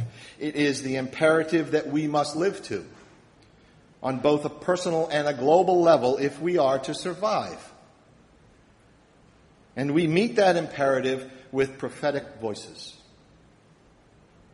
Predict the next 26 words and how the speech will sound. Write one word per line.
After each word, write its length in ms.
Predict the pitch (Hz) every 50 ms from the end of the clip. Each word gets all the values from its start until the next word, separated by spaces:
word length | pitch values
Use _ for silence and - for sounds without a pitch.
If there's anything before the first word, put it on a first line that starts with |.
| _ _ _ _ _ -
with 160 | 127 127 120
a 60 | 120
liberal 400 | 117 127 156 185 175 170 180 170
faith 520 | 156 - - 151 135 135 147 156 151 - - - - - - - - - - -
founded 500 | - - 165 160 175 185 180 175 175 151
on 140 | 143 139 131
the 60 | 123
promise 500 | - - - 160 156 156 160 156 151 156
of 140 | 135 117 131
understanding 800 | 127 131 120 120 117 120 - - 151 156 160 156 156 147 143
through 200 | - - 131 120
reason 580 | 117 113 127 143 156 156 143 175 185 180 - - - - - - - _ - - _ - _ _
and 120 | 123 120 123
the 60 | 123
hope 340 | - - 170 180 180 180 160
of 140 | 131 -
transformation 880 | - - 156 143 139 135 - - - 123 120 139 151 151 - 170 160 151
through 220 | - - 156 143
love. 340 | 135 131 127 107 92 95 - - - - - - - - _ _ _ _ _ _ _ _ _ _ _ _ _ - - _ _ _ _ -
It 160 | - 131 113
is 180 | 123 127 123 -
the 120 | 135 123
vision 440 | 110 117 151 165 160 156 156 151 151 -
of 280 | 127 131 131 127 127
unique 440 | 123 127 123 120 131 151 175 165 -
individuals 840 | 143 143 139 143 131 131 120 113 113 107 107 104 104 107 104 -